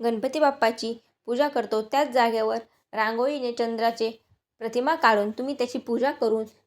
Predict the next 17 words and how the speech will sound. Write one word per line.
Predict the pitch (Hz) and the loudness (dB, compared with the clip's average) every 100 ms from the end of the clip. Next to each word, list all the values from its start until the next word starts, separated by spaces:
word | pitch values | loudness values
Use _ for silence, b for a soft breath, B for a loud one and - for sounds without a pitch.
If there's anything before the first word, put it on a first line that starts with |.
| _ | _
त्याची | 220 214 240 - | -10 -6 -6 -2
आरती | 190 202 226 302 | 0 0 0 -2
करून, | 262 220 220 208 _ _ _ _ _ | 2 2 0 -6 _ _ _ _ _
गणपती | 214 214 247 247 | -14 -6 -2 0
बाप्पांची | 233 233 226 226 | 0 -2 -10 -6
व | 214 | -8
चंद्राची | 214 220 226 262 262 233 | -6 -6 -4 -4 -2 -2
आरती | 220 226 269 | -2 -4 -6
करून | 233 214 214 b b _ - | -4 -4 -8 b b _ -8
नंतर | 226 226 277 | -6 -2 -4
तुम्ही | 262 226 | -4 -4
जर | 226 | -4
हा | 233 240 | -2 -2
उपवास | 226 233 254 - | -2 -2 -4 -2
सोडला | 208 214 247 B B _ 294 | 0 0 -2 B B _ 0
तरीही | 294 262 | 0 0
चालतो. | 233 208 196 180 | -2 -2 -4 -6